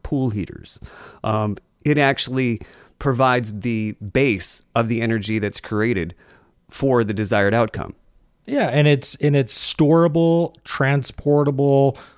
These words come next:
Speaker 2: um, unlike some other energy sources, um, like the potential energy of electricity, you have to store it, or if you want to store it,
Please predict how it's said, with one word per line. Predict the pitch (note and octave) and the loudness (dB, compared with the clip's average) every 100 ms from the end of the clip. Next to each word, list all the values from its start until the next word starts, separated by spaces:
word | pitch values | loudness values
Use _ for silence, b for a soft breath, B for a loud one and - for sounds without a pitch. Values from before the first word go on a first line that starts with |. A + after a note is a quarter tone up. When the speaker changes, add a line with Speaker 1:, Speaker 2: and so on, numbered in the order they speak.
| B - | B -12
Speaker 2:
um, | A#2 A2+ A2 - | -6 -4 -4 0
unlike | D3 D3 C#3+ C#3+ C#3 - | 2 4 6 6 4 0
some | - D3 A#2+ | 2 4 4
other | A#2 C3+ C#3+ C3 | 4 6 6 6
energy | C#3 C#3 B2+ C3 | 2 4 2 0
sources, | B2+ - C3+ C3 - C3+ C3 B2+ A2+ - _ - | 0 2 4 4 2 2 4 4 0 -2 _ -8
um, | B2 A2+ A2 G#2+ G#2+ _ | -6 -6 -6 -8 -12 _
like | - A2 - _ _ | -8 -8 -8 _ _
the | G#2+ A2 | -6 -2
potential | - - B2 A#2 B2 | -2 0 0 2 2
energy | A2+ A#2 G#2+ A2 A2 | 2 2 0 0 0
of | G#2 G2 | 0 0
electricity, | G#2+ F#2+ - - A#2 - G#2 | 0 0 -2 -2 0 0 -2
you | A2 | 0
have | G2+ G#2+ - | 2 0 -2
to | G#2 G2+ F#2+ F2 b b b | -4 -2 -2 -6 b b b
store | - - C#3 C#3+ C#3+ | 0 2 6 8 6
it, | G2 G2 - - _ _ _ _ | 4 -2 -6 -20 _ _ _ _
or | A#2+ A#2 A2 | -4 -2 0
if | C#3+ C#3+ | -2 0
you | A#2+ | 0
want | G2 B2+ F#3 - | 2 4 4 2
to | - | -2
store | G#2 - A#2+ G2 | -2 0 0 0
it, | G2 A2 | 0 -4